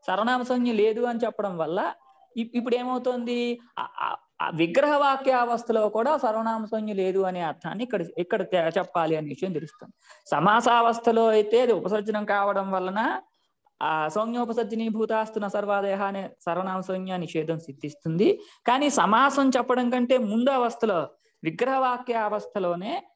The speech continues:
ఇక్కడ స-, సర్వనామ సంజ్ఞను నిషేధిస్తున్నారు అనండి. ఇక్కడ సర్వనామ సంజ్ఞను విగ్రహావస్థలోనే నిషేధించడం వల్ల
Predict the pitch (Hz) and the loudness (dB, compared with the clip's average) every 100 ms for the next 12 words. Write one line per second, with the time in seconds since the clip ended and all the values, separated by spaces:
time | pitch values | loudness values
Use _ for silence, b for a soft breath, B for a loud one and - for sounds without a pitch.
0 | _ 254 269 330 330 - - 214 214 202 | _ -4 0 2 0 -4 -2 0 0 0
1 | 233 247 247 240 233 220 208 233 311 214 | -2 0 0 -2 -2 -6 -6 -8 -4 -2
2 | 208 196 185 - - 151 127 147 165 143 | 0 0 -2 -8 -10 -8 -4 0 0 0
3 | - - 160 - - _ b b b 220 | -4 -4 -4 -4 -10 _ b b b 2
4 | 247 233 196 226 254 254 254 240 247 220 | 4 6 6 6 6 6 8 8 8 6
5 | 240 233 240 247 240 233 226 233 196 214 | 6 6 8 6 6 4 6 6 4 4
6 | 214 214 202 196 185 156 139 180 | 4 4 0 -2 0 -2 0 0